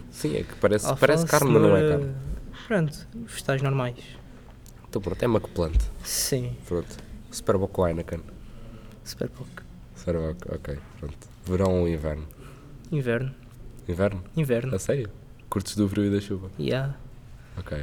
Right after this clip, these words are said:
Speaker 1: boa.
Speaker 2: Principalmente não quando eu estou na escola, mas sim quando estou em casa, pode estar um frio,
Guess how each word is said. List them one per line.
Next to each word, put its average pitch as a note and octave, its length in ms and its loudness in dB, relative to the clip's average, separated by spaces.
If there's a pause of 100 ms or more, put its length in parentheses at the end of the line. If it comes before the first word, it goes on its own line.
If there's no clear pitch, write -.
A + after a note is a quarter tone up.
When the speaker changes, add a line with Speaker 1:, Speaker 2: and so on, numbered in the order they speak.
Speaker 1:
boa. D#2 180 -4
Speaker 2:
Principalmente D#3 720 -2
não D3 340 4 (120)
quando C#3 180 0
eu C3+ 40 4
estou C3+ 140 2
na C3+ 60 2
escola, B2+ 340 0 (400)
mas C#3 100 -2
sim C#3 100 -2
quando C3+ 140 2
estou C#3 160 0
em C3+ 80 4
casa, C3 320 0 (280)
pode C3+ 180 0
estar C3 180 4 (800)
um D3+ 100 4
frio, C#3+ 520 0